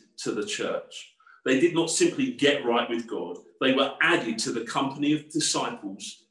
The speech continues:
who devoted themselves to the apostles' doctrine, fellowship, breaking of bread, and prayer." See you at the prayer meeting on Tuesday. The early Christians were devoted to fellowship. They were constantly together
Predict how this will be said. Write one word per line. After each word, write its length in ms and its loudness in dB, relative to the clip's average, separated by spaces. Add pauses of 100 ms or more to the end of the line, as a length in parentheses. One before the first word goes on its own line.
who 140 -6
devoted 640 0
themselves 720 -6 (320)
to 120 -12
the 180 0
apostles' 520 -6
doctrine, 540 -8 (300)
fellowship, 760 -2 (300)
breaking 460 0
of 160 -4
bread, 280 -2 (300)
and 180 -12
prayer." 600 -4
See 180 -2
you 120 -2
at 80 -6
the 100 -16
prayer 180 -4
meeting 320 -8
on 80 -10
Tuesday. 480 -8 (880)
The 260 -2
early 260 6
Christians 540 2
were 160 2
devoted 680 2
to 100 -4
fellowship. 640 -4 (580)
They 180 4
were 340 0
constantly 880 2
together 640 0